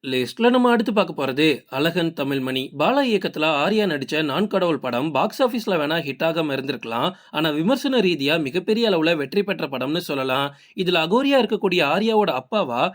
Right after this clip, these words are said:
நடிகர் அழகன் தமிழ்மணி நடிச்சிருப்பாரு. இதுல ஒரு காட்சியில முப்பது அடி பள்ளத்துல அழகன் தமிழ்மணியை உண்மையாவே பாலா குதிக்க வச்சிருக்காரு.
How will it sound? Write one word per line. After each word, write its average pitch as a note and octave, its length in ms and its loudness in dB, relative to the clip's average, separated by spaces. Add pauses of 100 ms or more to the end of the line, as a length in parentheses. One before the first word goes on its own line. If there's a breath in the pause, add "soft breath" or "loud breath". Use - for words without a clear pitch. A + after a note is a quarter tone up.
(140 loud breath)
நடிகர் E3+ 380 0
அழகன் A#3+ 320 0
தமிழ்மணி F3 480 0
நடிச்சிருப்பாரு. C#3 680 -2 (320 soft breath)
இதுல F#3+ 280 2
ஒரு F3 140 2
காட்சியில B3 540 0
முப்பது F#3 380 0
அடி F#3+ 160 2
பள்ளத்துல D3+ 460 -2 (320 loud breath)
அழகன் C#4 360 0
தமிழ்மணியை G3 600 2
உண்மையாவே B3 500 0
பாலா D#3+ 300 0
குதிக்க F3 320 -4
வச்சிருக்காரு. C#3+ 580 -2